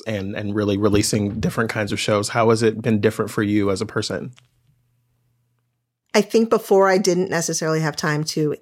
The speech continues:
Speaker 2: enjoy what I was doing, you know, while it was happening, or enjoy any accomplishments when they came, because I was so busy. Now I feel like I get to sit back a little bit and enjoy.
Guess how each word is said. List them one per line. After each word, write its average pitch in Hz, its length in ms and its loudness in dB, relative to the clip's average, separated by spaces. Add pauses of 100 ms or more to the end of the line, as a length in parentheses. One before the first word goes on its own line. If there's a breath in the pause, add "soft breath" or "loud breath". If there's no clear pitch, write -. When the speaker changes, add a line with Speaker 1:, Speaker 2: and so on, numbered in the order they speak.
Speaker 2:
enjoy 156 800 -2 (320)
what 185 160 -2
I 190 80 2
was 190 160 2
doing, 196 500 4
you 180 80 -4
know, 175 100 2
while 151 400 2
it 165 60 0
was - 160 -4
happening, 185 400 -2
or 151 140 -2
enjoy 156 340 0
any 151 140 -2
accomplishments 170 720 -4
when 151 140 -4
they 147 100 -4
came, 170 400 -2 (340 soft breath)
because 175 160 -2
I 180 60 4
was 170 140 0
so 165 100 2
busy. 190 540 0 (360)
Now 170 380 4
I 190 80 2
feel 185 240 2
like 156 220 0
I 156 80 0
get 147 240 -2
to - 100 -4
sit - 260 -2
back 143 240 -4
a 151 60 -2
little 147 180 0
bit 135 360 -4 (280)
and 151 240 2
enjoy. 143 560 0